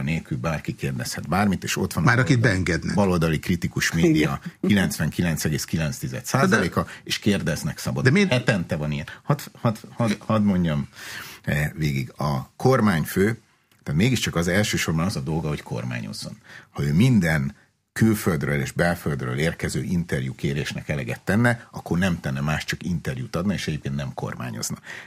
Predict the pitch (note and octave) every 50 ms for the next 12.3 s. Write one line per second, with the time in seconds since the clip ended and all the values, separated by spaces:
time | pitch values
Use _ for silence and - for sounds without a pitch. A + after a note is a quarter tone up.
0 | - - - C3+ C3 - - C#2+ D#2+ G2 A2+ A2+ G#2 F#2 - - F#2 D2+ - -
1 | - G#2+ F2+ - - F2 - - F2+ F2+ E2+ - B1+ C#2+ D2+ E2 F2 F2+ F#2 F2+
2 | - - - - - _ _ - F2+ F2+ F2 F3+ - - _ _ _ _ _ _
3 | _ _ _ _ - _ - D#2+ F#2 A2+ B2+ G#2+ E2 E2+ D2+ C2+ D2+ D2 D2+ D2
4 | C#2 C#2 D2+ D#2 D2 D2 C#2 D2 D2+ C#2+ C#2 - - - C2 - - - - D2
5 | C#2+ C#2+ C2+ - - _ _ _ _ _ _ _ _ _ _ _ _ _ - E2+
6 | - - E2 D#2 C#2+ - - - G#2 F2+ D2 C#2+ C2+ - - D2 C#2 C#2+ E2 C#2+
7 | C2 B1+ B1 A#1+ - - - C#2+ C#2+ B1+ B1+ - - - - - - - - A2+
8 | A#2 B2+ G2+ A2 G#2 G#2 F2+ F2+ F2 F#2 F#2+ F#2 - - G2 G2+ D3 - - F2
9 | A2+ G2+ F#2 F#2 F#2 F2 F2+ E2+ F2 G2+ A#2 B2 B2 G#2+ G2 F#2+ - - A#2 G#2+
10 | - - G2+ E2 D#2 D2+ C#2+ C#2 - - C2+ D2 D#2 D#2+ - G#2+ G#2+ B2 A#2 F#2+
11 | E2 - - F#2 - - F#2 D2+ C#2 C#2 B1+ - - C2 A#1+ C2 C#2 D#2+ F#2+ A#2+
12 | C3 C3 B2 B2+ B2 B2